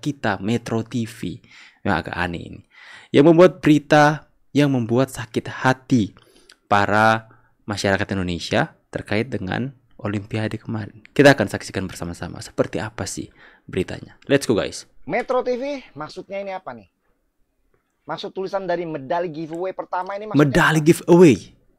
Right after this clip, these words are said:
Speaker 2: Nggak gampang loh. Georgie di semifinal tuh jungkir balik lawan An Se-young. Gua nonton pertandingannya, nggak gampang sama sekali. Bahkan dia sempet ngalahin An Se-young di set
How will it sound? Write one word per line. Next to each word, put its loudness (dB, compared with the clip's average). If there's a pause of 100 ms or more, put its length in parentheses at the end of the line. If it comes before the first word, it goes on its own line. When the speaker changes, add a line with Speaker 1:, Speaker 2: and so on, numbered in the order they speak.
(260)
Speaker 2:
Nggak -6
gampang -8
loh. -20 (880)
Georgie 0
di -8
semifinal -10
tuh -8
jungkir -8
balik -2
lawan -2
An -12
Se-young. -4 (160)
Gua 0
nonton -6
pertandingannya, -8
nggak -6 (100)
gampang -10
sama -18
sekali. -8 (480)
Bahkan -6
dia -8
sempet -18
ngalahin -8
An -12
Se-young -10
di -14
set -10